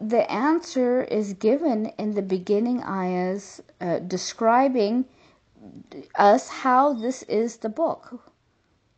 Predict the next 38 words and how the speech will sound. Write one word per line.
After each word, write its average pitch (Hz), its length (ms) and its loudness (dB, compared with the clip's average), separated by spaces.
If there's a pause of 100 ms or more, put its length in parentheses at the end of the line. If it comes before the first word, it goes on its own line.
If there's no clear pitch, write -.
(260)
In 311 220 4
it 214 220 0
being 196 320 0
guidance 170 580 4
to 202 80 -8
those 170 300 -2
who 156 100 -6
fear 147 240 -4
Allah, 170 460 -2 (300)
who 247 200 -2
believe 214 540 0
in 196 160 -2
the 175 220 -2
unseen, 170 640 -4
who 180 160 -8
establish 185 680 -4
the 180 120 -10
salat, 165 680 -2
who 180 100 -12
spend 247 500 -2
in 233 100 -2
the 180 80 0
way 175 280 4
of 208 100 0
Allah 170 220 -4
subhanahu 160 360 -6
wa 151 60 -6
ta'ala, 165 300 -8
who 202 120 -6
believe 196 380 -2
in 247 100 0
the 202 80 0
books, 202 440 -4 (420)
and 262 160 2
believe 277 360 2
in 294 100 4
the 285 80 4
hereafter. 269 680 -4